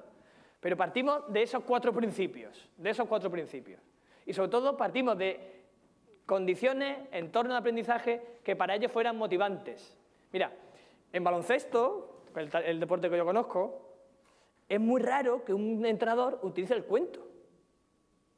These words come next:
dentro de su bagaje de tareas. Y yo todavía con niños de nueve años sigo utilizando el cuento y es que le encanta.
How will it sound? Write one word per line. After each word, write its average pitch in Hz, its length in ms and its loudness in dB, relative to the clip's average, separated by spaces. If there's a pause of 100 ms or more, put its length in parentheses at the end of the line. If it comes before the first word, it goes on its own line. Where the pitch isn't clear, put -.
(220)
dentro 202 380 2
de 196 120 4
su - 200 -4
bagaje 170 500 -2
de 165 100 -6
tareas. 165 380 -4 (540)
Y 180 100 -6
yo 226 160 2
todavía 277 380 2
con 185 160 -2
niños 247 240 0
de 175 100 0
nueve 247 340 0
años 302 360 -2 (400)
sigo 302 240 0
utilizando 302 380 2
el 285 40 0
cuento 294 400 0
y - 80 -2
es - 60 -2
que 381 140 0
le 349 80 2
encanta. 339 680 0